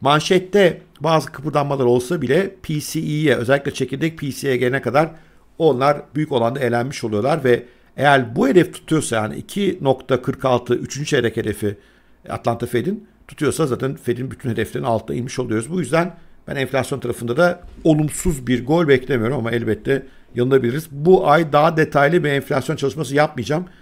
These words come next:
Çünkü eldeki verilere baktığımızda kira tarafında bir sürpriz yoksa enflasyon şu hedefleri rahat rahat tutup hatta altında bile kalma ihtimali yüksek.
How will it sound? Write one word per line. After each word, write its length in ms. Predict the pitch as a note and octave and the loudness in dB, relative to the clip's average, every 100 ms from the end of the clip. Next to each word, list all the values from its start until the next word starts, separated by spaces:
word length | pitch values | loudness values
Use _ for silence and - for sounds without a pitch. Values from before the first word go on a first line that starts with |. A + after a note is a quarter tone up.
| - _ - | -20 _ -14
Çünkü 380 | C3 C3+ - - | -4 -2 -2 0
eldeki 360 | D3+ D#3 D3 | 2 2 2
verilere 320 | C#3+ D3+ B2+ B2+ | 2 2 2 2
baktığımızda 720 | D3+ - C3+ A#2 A2+ E3+ F3+ - - | 2 0 -6 -4 2 2 2 -4 -6
kira 400 | D#3+ D3+ D#3+ D#3+ | 0 4 4 2
tarafında 500 | C3 B2 B2 A#2+ B2 | 0 -2 -4 -2 -2
bir 60 | |
sürpriz 340 | - - A#2+ C3 | -6 -10 -6 -2
yoksa 460 | D#3 D#3+ C#3+ D#3+ - _ _ | -2 -2 -4 -4 -8 _ _
enflasyon 600 | - C#3+ B2 A2 D3+ C#3+ - | -6 -2 0 0 0 -2 -4
şu 180 | - C#3+ | -6 0
hedefleri 280 | A#2+ A#2 B2 | 2 2 2
rahat 220 | A#2+ A#2+ | 2 2
rahat 140 | G#2 | -4
tutup 260 | - - C3 - - | -8 -8 -8 -10 -14
hatta 360 | G#2+ A#2+ A2+ | -6 -2 -2
altında 460 | - A#2+ - C3 A#2+ | -2 -4 -4 -4 -2
bile 180 | G#2+ A2 | -2 -2
kalma 280 | C3 A#2 G#2 | 0 0 -2
ihtimali 400 | - G#2+ A#2 B2 | -6 -4 -2 -2
yüksek. 360 | - E3+ D#3+ | -4 -6 -6